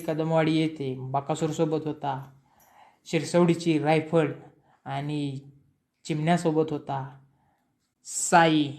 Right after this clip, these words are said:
या दोघांमध्ये लढत होऊन साठी गाडी पात्र झाली चिमण्या आणि साईची. आपला सर्वांचा लाडका बकासूर क्वार्टर फायनलसाठी सज्ज झाला आहे.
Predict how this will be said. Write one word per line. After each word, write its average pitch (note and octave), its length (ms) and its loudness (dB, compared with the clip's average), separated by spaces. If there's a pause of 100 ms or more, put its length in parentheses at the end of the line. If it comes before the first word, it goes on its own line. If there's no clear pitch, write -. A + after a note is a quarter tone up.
(960)
या E3+ 180 8
दोघांमध्ये E3+ 680 4
लढत E3+ 320 4
होऊन - 1160 -4
साठी F3 420 0 (220)
गाडी D3+ 240 -2
पात्र D#3+ 440 -2
झाली C#3+ 480 -4 (1080)
चिमण्या D#3+ 500 0 (300)
आणि D3 400 -6
साईची. D3 680 -4 (800)
आपला F#3 400 6
सर्वांचा E3+ 500 2
लाडका D#3 460 0
बकासूर D3+ 680 -4 (920)
क्वार्टर D#3+ 260 0
फायनलसाठी D#3+ 640 2
सज्ज E3 340 2
झाला D#3+ 340 6
आहे. C#3 240 -4